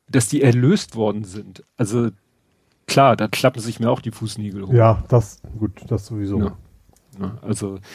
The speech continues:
Speaker 1: das, wie gesagt, äh, das war eigentlich mehr so, dass bei mir diese ganze Geschichte fast mehr auf der, auf der Metaebene, äh, in meiner Timeline vorkam, äh, als, als das Geschehen selber. Und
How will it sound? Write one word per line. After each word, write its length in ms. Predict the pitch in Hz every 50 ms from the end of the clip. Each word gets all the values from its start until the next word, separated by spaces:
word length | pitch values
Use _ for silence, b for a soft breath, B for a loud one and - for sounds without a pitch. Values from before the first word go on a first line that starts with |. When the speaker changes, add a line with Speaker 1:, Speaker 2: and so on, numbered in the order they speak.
| B B B B B
Speaker 1:
das, 480 | - 127 131 - - - - - - 131
wie 60 | 127
gesagt, 520 | 123 117 110 120 113 107 104 - - -
äh, 140 | 135 127 117 - - - - -
das 200 | 135 131 - -
war 240 | 143 139 139 139
eigentlich 360 | - 127 131 131 131 123 - -
mehr 260 | 123 127 127 131 131
so, 140 | 120 123 117
dass 160 | 120 117 -
bei 120 | - 117
mir 220 | 110 110 120 165 180
diese 260 | 160 156 143 147 147
ganze 300 | 139 143 143 139 - 143
Geschichte 460 | 135 131 - 143 139 - - 131 127 B B B B B B
fast 280 | - 135 127 - -
mehr 200 | 131 135 147 143
auf 120 | 131 127 -
der, 160 | - 123 117 117
auf 120 | - 120 -
der 120 | - 120
Metaebene, 840 | 110 117 135 131 - 160 139 127 151 147 147 147 151 143 139 139 139 B B B B B B
äh, 240 | - 135 135 131 131 -
in 140 | 135 131 127
meiner 260 | 127 127 131 131 127
Timeline 400 | - - 131 127 123 127 127 120
vorkam, 800 | 117 - - 131 131 - - 120 117 123 120 127 120 120 120 120
äh, 240 | - 117 113 113 113
als, 640 | 110 - 120 113 110 - - - - - - - -
als 320 | - 127 123 113 - -
das 380 | - 117 - - - - - _ -
Geschehen 440 | - 113 - - 123 120 117 113 104
selber. 480 | 101 113 104 101 95 92 95 95 92 90 82 85
Und 480 | 110 110 95 95 95 92 92 - -